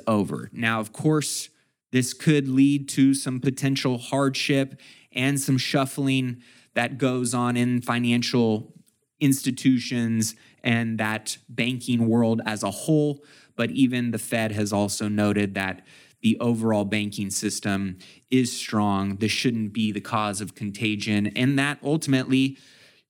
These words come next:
you know, regional banks are still going to have a place, but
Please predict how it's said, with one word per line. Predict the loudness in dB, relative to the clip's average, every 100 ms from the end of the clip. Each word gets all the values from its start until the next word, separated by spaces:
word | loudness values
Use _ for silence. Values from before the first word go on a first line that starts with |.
| _
you | 2
know, | 2 0
regional | 2 4 4 2 -4 -6
banks | -4 -4 -4 -4
are | -2 -2
still | -2 -4 0 0 0 -2 -6 -20 -20 -12
going | -2 0 0 -4
to | -4
have | -2 -2
a | -4
place, | -4 0 0 0 -4
but | -6 -2 -2 -2 -6